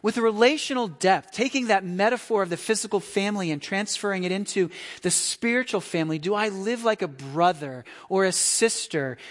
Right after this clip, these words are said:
with those in the body of Christ? Am I a fellow worker, diligently laboring,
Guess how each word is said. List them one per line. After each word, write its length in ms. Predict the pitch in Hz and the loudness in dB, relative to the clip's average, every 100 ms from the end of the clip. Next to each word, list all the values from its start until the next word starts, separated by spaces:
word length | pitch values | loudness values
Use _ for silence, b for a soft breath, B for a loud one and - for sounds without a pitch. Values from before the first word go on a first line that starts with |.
| B | B
with 220 | 165 165 | -4 -2
those 340 | 180 180 196 190 | 2 4 4 2
in 140 | 175 | -2
the 80 | 160 | 0
body 440 | 143 151 156 156 | 0 2 0 -2
of 200 | - 147 | -6 -10
Christ? 680 | - - 165 135 110 - - - _ B B B | -12 -6 -4 -2 -4 -10 -12 -20 _ B B B
Am 80 | 170 | 0
I 60 | |
a 60 | 160 | 0
fellow 420 | - 214 202 170 | 2 2 2 0
worker, 400 | 156 185 180 135 | 0 -2 -2 -12
diligently 760 | 120 180 190 196 151 151 147 135 | -2 2 4 4 0 -4 -4 -2
laboring, 680 | 139 156 170 143 127 113 | 0 0 0 -4 -10 -12